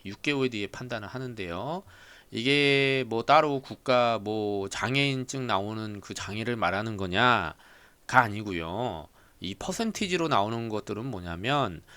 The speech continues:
어, 어디, 어디까지나 국가에서도, 어, 보험회사에 위탁을 줍니다. 그래서 보험회사 기준인 거예요. 그래서, 어, 후유 장애는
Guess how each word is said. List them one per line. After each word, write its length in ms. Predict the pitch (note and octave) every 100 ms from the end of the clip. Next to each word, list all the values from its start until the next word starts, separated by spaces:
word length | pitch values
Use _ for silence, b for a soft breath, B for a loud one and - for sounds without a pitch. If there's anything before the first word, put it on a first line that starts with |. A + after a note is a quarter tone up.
| B B
어, 440 | E2+ F2+ F2 F2 F2
어디, 280 | G#2+ - D3
어디까지나 800 | A2 C3+ - D#3 D3 C#3+ C#3 C3
국가에서도, 1080 | - - C#3 C3+ B2 A#2 G#2+ G#2 D3 F3+ F3+ _ -
어, 280 | E2 F#2 F2
보험회사에 1120 | A2+ - F3+ F3+ D3+ G#3 - F#3+ E3+ D#3 G#2+
위탁을 540 | B2 - F3+ D#3+ C#3+
줍니다. 680 | B2 - D#2+ D#2 F2+ E2+ D#2 -
그래서 240 | F2 G2
보험회사 680 | - G#2+ D#3 D#3+ D3 - F#2+
기준인 520 | - F#2 F2+ D#2+ D#2
거예요. 580 | D2 D2+ E2+ D3 C3+ D#2 B B B B
그래서, 560 | - D#2+ - E2 B2+ G3 - B B B
어, 200 | - - -
후유 320 | - F#3 F#3+
장애는 720 | E3 C#3 B2 A2+ D3 F#3 F#3+